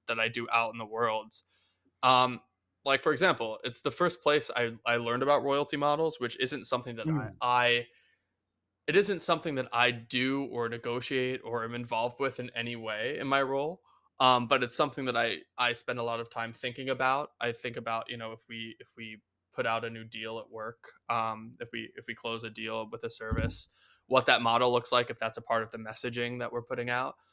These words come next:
Speaker 1: I spend a
Speaker 2: Right.
Speaker 1: lot of time thinking about that. Um, so that's really cool to me. It's also not the first place I learned about Merlin, but it's the second place I learned about Merlin. The first place I
Speaker 2: Hmm.
Speaker 1: learned about Merlin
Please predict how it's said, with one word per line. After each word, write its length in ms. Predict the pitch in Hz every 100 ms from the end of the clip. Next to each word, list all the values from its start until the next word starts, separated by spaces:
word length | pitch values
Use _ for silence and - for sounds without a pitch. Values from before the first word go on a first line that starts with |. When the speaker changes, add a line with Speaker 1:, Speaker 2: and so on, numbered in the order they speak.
| _ -
Speaker 1:
I 140 | 120
spend 260 | 120 120 120
a 40 |
Speaker 2:
Right. 20 | 120
Speaker 1:
lot 160 | 120
of 80 | 117
time 200 | 120 117
thinking 280 | 123 123 131
about 240 | 135 139
that. 280 | 156 165 - _ _ _ -
Um, 460 | 123 120 117 110 117 _ _ _
so 180 | - 147
that's 240 | 131 127 143
really 160 | 135
cool 180 | - 135
to 80 | 131
me. 180 | 127 143
It's 160 | 117
also 440 | 160 170 208 131 - _ _ _ _ _ _ _ _ _ -
not 280 | 147 190 185
the 60 |
first 500 | - - 147 202 -
place 340 | - 240 233 240
I 60 |
learned 240 | 240 240 240
about 260 | 233 240
Merlin, 460 | 202 220 233 254 254 _ _ _ -
but 120 | 165
it's 180 | 160 -
the 140 | 151
second 560 | - - 180 175 135 -
place 260 | 120 117
I 40 | 123
learned 200 | 120 117
about 200 | 113 110
Merlin. 260 | 113 110
The 80 | 117
first 300 | - 190 202
place 220 | 214 196
I 60 | 170
Speaker 2:
Hmm. 60 | 175
Speaker 1:
learned 200 | 170 156
about 220 | 156 117
Merlin 420 | 135 131 127